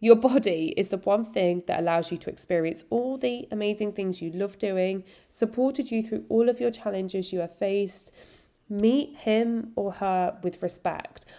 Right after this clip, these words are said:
I'm not saying love yourself, but just be respectful to yourself. Number eleven,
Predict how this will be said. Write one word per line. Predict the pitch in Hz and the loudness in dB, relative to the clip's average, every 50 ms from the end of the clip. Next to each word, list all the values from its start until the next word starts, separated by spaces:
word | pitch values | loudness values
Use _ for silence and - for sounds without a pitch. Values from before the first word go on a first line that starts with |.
| - - | -6 -2
I'm | 262 262 | -2 -2
not | 302 - - - | -2 -2 -6 -6
saying | - - 240 214 208 202 190 185 185 180 - - _ - | -4 -2 0 0 2 0 0 0 -2 -4 -6 -14 _ -8
love | 160 156 165 180 214 233 226 226 | -4 -2 2 2 2 2 0 -2
yourself, | 220 180 170 170 - 175 156 147 147 151 156 156 - _ _ _ - | -4 -4 -4 -2 -4 -4 -4 -4 -4 -6 -8 -10 -12 _ _ _ -10
but | - - - | -10 -8 -6
just | - 359 359 | -8 -6 -2
be | - 440 349 | -2 -2 0
respectful | 277 254 - - 208 - - - - 240 240 240 240 240 226 - | -2 -4 -4 -2 -4 -4 -4 -4 -2 0 0 0 -2 -4 -10 -8
to | - 254 | -4 -2
yourself. | 247 247 247 269 262 262 262 269 262 262 - _ _ _ _ _ _ _ _ _ _ _ _ _ _ _ - - _ - | -2 -2 -2 -2 -2 0 0 -2 -2 -6 -12 _ _ _ _ _ _ _ _ _ _ _ _ _ _ _ -20 -10 _ 4
Number | 226 240 233 233 240 | 6 6 6 8 6
eleven, | 226 226 214 190 180 175 156 151 160 | 8 8 8 6 6 6 4 4 2